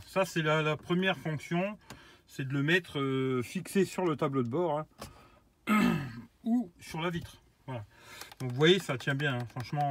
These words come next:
il n'y a pas de problème, euh, il risque pas de se casser la gueule, quoi. Alors maintenant on va tester.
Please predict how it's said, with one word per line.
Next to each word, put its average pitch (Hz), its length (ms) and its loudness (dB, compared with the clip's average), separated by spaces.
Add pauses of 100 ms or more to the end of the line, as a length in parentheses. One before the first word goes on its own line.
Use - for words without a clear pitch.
il 117 60 -4
n'y 113 60 -6
a - 20 -10
pas 120 120 -8
de 120 60 -12
problème, 135 560 -4
euh, 117 200 -6
il 113 80 -6
risque 120 260 -8
pas 156 140 -8
de - 80 -12
se 139 60 -8
casser 127 260 -8
la 131 140 -6
gueule, 110 180 -8
quoi. 113 140 -18 (600)
Alors 123 240 -8
maintenant 151 300 4
on 180 40 8
va 156 120 4
tester. 180 540 -2